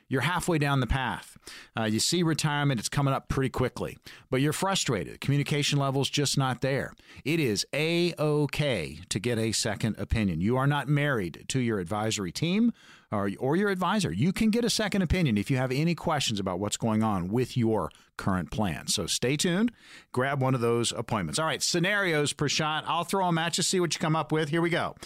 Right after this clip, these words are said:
Forty-nine years old. I made three hundred thousand last year. I only have five hundred and six thousand in my retirement plan at work. Now, my partner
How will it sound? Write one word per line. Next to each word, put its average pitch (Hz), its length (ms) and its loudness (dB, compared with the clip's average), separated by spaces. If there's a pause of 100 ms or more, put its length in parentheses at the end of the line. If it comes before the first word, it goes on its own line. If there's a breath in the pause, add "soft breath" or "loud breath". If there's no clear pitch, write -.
(220 loud breath)
Forty-nine 208 580 2
years 214 220 2
old. 139 400 0 (420 soft breath)
I 139 100 0
made 151 220 2
three 220 180 0
hundred 220 200 0
thousand 180 440 2
last 160 500 0
year. 143 400 2 (420 loud breath)
I 120 140 0
only 165 220 2
have 156 260 0
five 175 280 0
hundred 180 220 2
and 139 100 4
six - 460 0
thousand 127 400 0
in 139 100 2
my 139 120 2
retirement 151 520 0
plan 143 260 0
at 135 120 -2
work. 175 260 0
Now, 123 140 2
my 123 140 2
partner 165 720 2